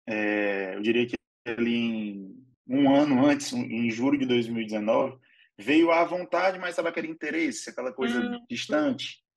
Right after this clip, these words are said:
Speaker 1: é, sem pôr nada em prática, né? Vim realmente colocar em prática a partir dessa data, e sim, houve sim influência da pandemia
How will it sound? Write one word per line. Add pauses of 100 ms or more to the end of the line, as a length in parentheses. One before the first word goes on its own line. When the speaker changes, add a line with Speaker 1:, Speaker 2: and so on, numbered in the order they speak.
(440)
Speaker 1:
é, (100)
sem
pôr
nada
em
prática,
né? (320)
Vim
realmente
colocar
em
prática
a
partir
dessa
data, (280)
e
sim,
houve
sim
influência
da
pandemia